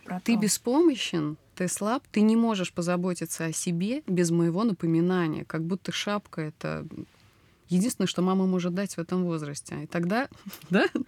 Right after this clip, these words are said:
Speaker 2: забавно, да? А, в этом возрасте у взрослого человека другая потребность. Есть потребность в том, чтобы мама поддерживала, любовалась его жизненным путём, м, соглашалась с его выборами. Да? То есть такое
Speaker 1: Признавала.
Speaker 2: признавала. То есть это про такое какое-то глубокое послание,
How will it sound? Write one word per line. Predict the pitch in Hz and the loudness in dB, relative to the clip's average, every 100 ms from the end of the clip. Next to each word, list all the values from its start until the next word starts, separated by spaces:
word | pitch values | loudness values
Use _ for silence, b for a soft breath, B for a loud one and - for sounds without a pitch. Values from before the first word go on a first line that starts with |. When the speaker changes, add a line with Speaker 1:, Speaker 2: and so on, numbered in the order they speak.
| B B B | B B B
Speaker 2:
забавно, | 185 214 233 233 160 156 156 | 4 4 6 4 4 2 0
да? | 220 B B B B | -2 B B B B
А, | - 160 | 2 4
в | 170 | 4
этом | 233 247 | 4 4
возрасте | 240 208 - | 4 0 0
у | 196 190 175 | 2 4 2
взрослого | 196 208 190 | 2 0 -2
человека | - 190 170 170 | -2 0 0 0
другая | 170 165 156 131 143 - | 0 0 0 0 -6 -6
потребность. | 156 165 143 135 - - | -6 -4 -4 -4 -8 -6
Есть | 175 175 | -4 -4
потребность | - 175 190 170 165 | -4 -4 0 0 0
в | - | -2
том, | 175 | -4
чтобы | - 165 156 | -2 -4 -2
мама | 175 165 156 | 0 0 0
поддерживала, | 156 156 165 160 151 139 131 139 | -4 -4 -2 -2 -4 -6 -4 0
любовалась | 165 165 170 190 160 - | 2 4 4 2 0 -2
его | 160 156 160 | -2 2 2
жизненным | 170 170 151 156 | 2 4 2 0
путём, | 160 - 147 139 - | -4 -2 -2 -2 -4
м, | 143 143 | -4 -4
соглашалась | - 175 185 208 190 | 0 0 2 0 -2
с | - | 0
его | 180 180 | 0 2
выборами. | 190 180 170 147 120 - b b b - | 2 2 0 -2 -4 -10 b b b -6
Да? | 175 | -4
То | 302 _ - | -4 _ -6
есть | 175 | -2
такое | 208 214 | 2 6
Speaker 1:
Признавала. | 247 190 190 190 214 214 | 6 6 4 2 4 6
Speaker 2:
признавала. | 240 220 247 240 240 190 151 | 6 6 4 4 4 6 4
То | 139 | 2
есть | 180 220 | 0 0
это | 208 | -2
про | 208 | 0
такое | 196 202 208 | 0 0 -2
какое-то | 175 - 196 175 | -2 -4 -2 0
глубокое | 175 185 208 202 175 | 0 0 0 -2 -2
послание, | 185 - 220 240 | -2 -2 0 0